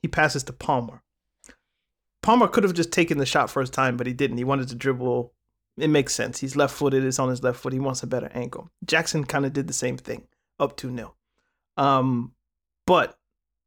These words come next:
the passing out of the back from Raya was horrid, and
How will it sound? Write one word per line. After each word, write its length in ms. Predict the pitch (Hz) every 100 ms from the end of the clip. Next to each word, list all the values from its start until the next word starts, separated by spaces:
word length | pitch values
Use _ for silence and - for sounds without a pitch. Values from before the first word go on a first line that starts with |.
| -
the 100 | -
passing 440 | 160 214 196 233 185
out 100 | 175
of 80 | 151
the 80 |
back 380 | 131 151 139 131
from 280 | - 139 127
Raya 420 | 139 139 127 117
was 160 | 120 123
horrid, 600 | - 151 139 127 180 - - _ _ _ _ _ _
and 320 | 160 165 151